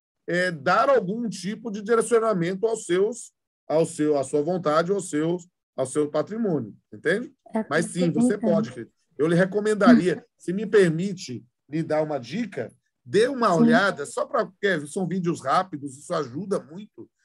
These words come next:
Speaker 1: né? Eu tinha um talk show chamado Papeando com Pamplona. Foram sete temporadas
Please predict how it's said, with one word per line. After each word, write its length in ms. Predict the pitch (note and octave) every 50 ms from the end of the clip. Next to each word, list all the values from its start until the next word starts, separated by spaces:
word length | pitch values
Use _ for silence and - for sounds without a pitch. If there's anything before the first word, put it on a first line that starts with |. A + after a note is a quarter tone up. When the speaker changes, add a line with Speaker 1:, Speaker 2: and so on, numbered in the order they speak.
| _ _ _
Speaker 1:
né? 300 | C#3 D#3+ F3 F3+ F3 - - _
Eu 140 | - F3 F#3+
tinha 240 | F#3+ - F#3+ A3 A#3+
um 80 | A#3+
talk 280 | - F#3+ F3+ F3+ - -
show 340 | - - D3+ E3 F#3+ G#3+ G3+
chamado 460 | - - D#3 D3 D3+ D#3 E3 D#3+ E3
Papeando 560 | - F3+ F3+ F3 - E3+ D#3+ E3+ G3 G#3 G#3+ G3
com 100 | G3 G3
Pamplona. 580 | G#3 A3 G#3+ F3 D3+ D3+ D3+ D#3 C#3+ B2 - - _ _ _ _ _ _
Foram 240 | D3+ E3 F3 F3
sete 380 | E3+ - - F#3 G#3+ A#3+ - G#3+
temporadas 920 | F#3+ G3 G3+ G3+ - - - D#3 D3 C#3+ D3 C#3+ B2+ B2+ A#2+ - -